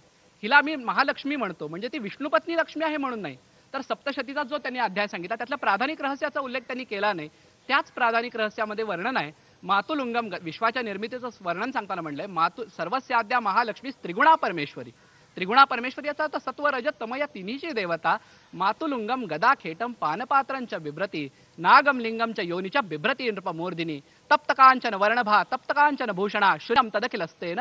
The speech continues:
पुरयामास तेजसा." हे जे सप्तशतीतलं वर्णन आहे, ते सरांनी वाचलं नाही, पण हे जे बाकीचे श्लोक त्यांनी सांगितले, "गर्ज गर्ज क्षणम मोडा" हा जो श्लोक आहे, तो दुर्गा सप्तशतीतल्या दुसऱ्या अध्यायातला, म्हणजे महिष,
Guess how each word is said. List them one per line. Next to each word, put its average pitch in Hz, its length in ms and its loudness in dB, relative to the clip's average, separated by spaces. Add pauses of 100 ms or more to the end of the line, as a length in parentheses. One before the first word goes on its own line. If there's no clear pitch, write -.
(120)
पुरयामास 214 600 4
तेजसा." 160 460 -6 (400)
हे 285 120 2
जे 339 100 -4
सप्तशतीतलं 269 540 -6
वर्णन 214 280 0
आहे, 185 140 0
ते 240 60 -4
सरांनी 220 320 -4
वाचलं 240 380 0
नाही, 165 140 -6 (360)
पण 285 100 -4
हे 262 180 -2
जे 330 120 -6
बाकीचे 294 400 0
श्लोक 262 180 -2
त्यांनी 247 180 -4
सांगितले, 214 300 -6
"गर्ज 208 280 -2
गर्ज 269 220 -4
क्षणम 262 300 -6
मोडा" 269 180 -4
हा 269 120 0
जो 277 100 -6
श्लोक 226 300 -2
आहे, 147 100 -4 (360)
तो 185 60 -8
दुर्गा 220 300 -2
सप्तशतीतल्या 254 600 -6 (220)
दुसऱ्या 226 360 2
अध्यायातला, 202 400 0
म्हणजे 190 200 -6
महिष, 202 280 -8